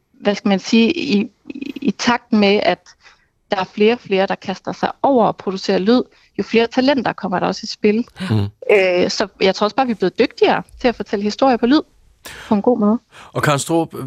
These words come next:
Speaker 2: hvor er så de største udfordringer netop nu? Fordi som, som, øh, medieforskeren lige sagde også, det er, som de unge vil faktisk, sådan hørte jeg det i hvert fald, vil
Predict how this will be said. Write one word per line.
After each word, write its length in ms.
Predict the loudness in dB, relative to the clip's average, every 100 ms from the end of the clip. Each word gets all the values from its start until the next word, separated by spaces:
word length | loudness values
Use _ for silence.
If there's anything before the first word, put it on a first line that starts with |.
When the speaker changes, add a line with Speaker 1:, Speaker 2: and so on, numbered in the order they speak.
| -12
Speaker 2:
hvor 340 | -8 -2 0
er 40 | -2
så 160 | -2 -4
de 160 | -6
største 340 | -2 -2 -2 -4
udfordringer 600 | -6 -4 -6 -4 0 2
netop 240 | 2 0
nu? 140 | 0 -2
Fordi 300 | -4 -4 -2
som, 300 | -2 -2 -2
som, 320 | -2 0 2
øh, 260 | 2 0
medieforskeren 560 | -2 -4 -2 -2 0 0
lige 120 | 0
sagde 180 | 0 -2
også, 120 | -2 -2
det 80 |
er, 40 | -4
som 260 | -2 -4
de 160 | 0 2
unge 220 | 2 2
vil 180 | 2 0 -2
faktisk, 640 | -6 -6 -6 -8 -8 -6
sådan 160 | -2 0
hørte 240 | 0 -2
jeg 80 | -4
det 60 | -2
i 20 |
hvert 180 | -2 -4
fald, 140 | -6
vil 220 | -4 -4